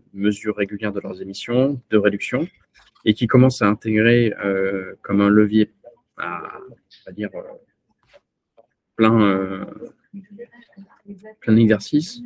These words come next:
de la contribution carbone, c'est-à-dire de la réflexion, euh, sur, euh, qu'est-ce qui se passe au-delà de chez moi et comment je peux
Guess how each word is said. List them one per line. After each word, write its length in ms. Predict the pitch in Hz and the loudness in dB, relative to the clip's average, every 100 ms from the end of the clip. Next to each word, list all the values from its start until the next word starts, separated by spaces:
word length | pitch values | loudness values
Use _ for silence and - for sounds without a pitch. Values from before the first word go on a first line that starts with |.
| - | -4
de 240 | 214 131 156 - - _ _ - | 2 2 0 -6 -20 _ _ -2
la 400 | 104 104 101 101 | 2 2 2 -2
contribution 500 | - 131 131 131 123 | -6 -4 -4 -2 -2
carbone, 320 | 110 104 127 | 2 4 2
c'est-à-dire 380 | - 107 101 117 | 0 -4 -2 2
de 80 | 104 | 2
la 100 | 98 | 0
réflexion, 640 | 120 107 - - 123 160 - - _ 101 - 107 | -4 -10 -10 -6 -4 -6 -12 -20 _ -20 -18 -6
euh, 240 | 98 95 | -2 -2
sur, 840 | 95 - - - 127 131 131 127 - | -4 -10 -10 2 4 4 2 -2 -10
euh, 360 | 110 98 95 98 - - - | -4 -2 -2 -4 -10 -16 -14
qu'est-ce 180 | - - | -10 -8
qui 100 | 127 | -6
se 80 | - | -4
passe 220 | 135 - | -6 -2
au-delà 160 | 113 120 | 0 0
de 40 | |
chez 140 | - | 0
moi 260 | 104 110 143 151 | 0 0 -2 -8
et 80 | 101 | -8
comment 300 | - 113 127 | 2 2 2
je 80 | - | -2
peux 360 | 120 117 104 | 0 2 2